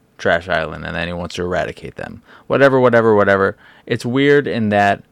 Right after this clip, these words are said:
there's no reason for it to take place in Japan. The, the choices that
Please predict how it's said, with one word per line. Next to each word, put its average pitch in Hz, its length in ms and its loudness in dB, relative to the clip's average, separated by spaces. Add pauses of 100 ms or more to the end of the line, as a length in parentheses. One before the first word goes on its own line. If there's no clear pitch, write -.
(640)
there's 135 200 0
no 120 120 2
reason 95 280 -2
for 101 140 -6
it 95 140 -8
to 95 80 -14
take 90 240 -8
place 90 240 -8
in 95 80 -10
Japan. 92 500 -10 (640)
The, 87 160 -8
the 92 240 -4
choices 101 720 -2
that 85 420 0